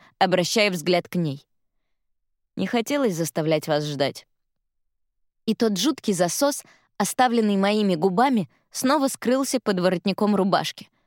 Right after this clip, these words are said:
а я вздохнула с огромным облегчением. «В итоге нас все равно заставляют ждать». Гита покачала головой, приподнимая брови.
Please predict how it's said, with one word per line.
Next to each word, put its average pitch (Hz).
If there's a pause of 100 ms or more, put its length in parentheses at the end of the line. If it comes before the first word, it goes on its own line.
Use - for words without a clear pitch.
(340)
а 196
я 214
вздохнула 214
с 190
огромным 196
облегчением. 156 (1200)
«В 320
итоге 330
нас 285
все -
равно 262
заставляют 196
ждать». 185 (520)
Гита 208
покачала 180
головой, 175 (200)
приподнимая 165
брови. 156